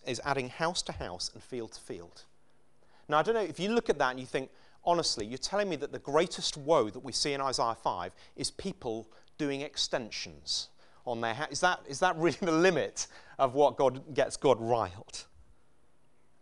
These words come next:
But that's not the limit. That's not what they're doing. <laughs> That's not just what they're doing. Last week, one of the things that we saw was how the Old Testament law defined how different Israel was as a society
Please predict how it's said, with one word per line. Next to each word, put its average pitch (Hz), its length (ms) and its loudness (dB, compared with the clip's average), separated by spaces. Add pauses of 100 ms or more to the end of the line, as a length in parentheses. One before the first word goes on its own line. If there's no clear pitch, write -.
(680)
But 113 80 -6
that's 147 220 -2
not 160 100 -4
the 104 60 -6
limit. 90 200 -8
That's 147 220 -6
not 135 80 -4
what 104 140 -8
they're 90 80 -8
doing. 101 200 -12
<laughs> - 60 -20
That's 104 180 -10
not 131 140 -8
just - 180 -8
what 98 200 -6
they're 85 80 -6
doing. 73 260 -14 (800)
Last 175 340 2
week, 147 160 -2
one 143 140 -2
of 151 60 0
the 151 80 -8
things 143 320 -4
that - 80 -14
we 120 100 -6
saw 151 220 0
was 107 220 -6
how 139 140 -2
the 131 140 -4
Old 160 240 0
Testament 151 420 -10
law 95 440 -4 (360)
defined 147 500 -4
how 131 180 -6 (160)
different 156 420 -2
Israel 110 480 -4
was 98 380 -4
as 117 120 -4
a 113 60 -4
society 98 540 -4